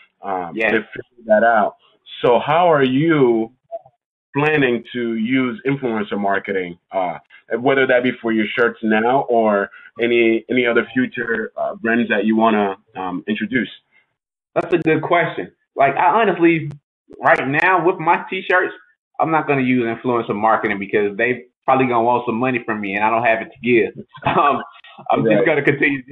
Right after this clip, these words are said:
Speaker 2: I'm just gonna continue to, like, pretty much use my grassroots marketing, um, skills that I've been doing, which is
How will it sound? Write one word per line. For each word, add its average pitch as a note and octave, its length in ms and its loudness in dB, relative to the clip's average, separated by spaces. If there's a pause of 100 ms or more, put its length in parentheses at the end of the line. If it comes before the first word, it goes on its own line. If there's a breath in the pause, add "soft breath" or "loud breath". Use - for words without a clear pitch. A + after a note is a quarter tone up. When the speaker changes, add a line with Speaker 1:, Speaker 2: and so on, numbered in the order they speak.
(220)
Speaker 2:
I'm C3+ 120 0
just C#3+ 160 2
gonna C#3 180 0
continue C3 380 0
to, B2 100 2
like, B2 220 2 (520)
pretty D3+ 200 -4
much C3+ 200 2 (240)
use C3 280 2
my A#2+ 160 0
grassroots C3 580 0
marketing, A2 640 -2 (140)
um, G#2+ 560 0 (240)
skills C3+ 300 0
that A2+ 280 4
I've G#2+ 120 0
been G#2 140 -4
doing, G2+ 360 0
which A2+ 180 0
is G#2 200 -6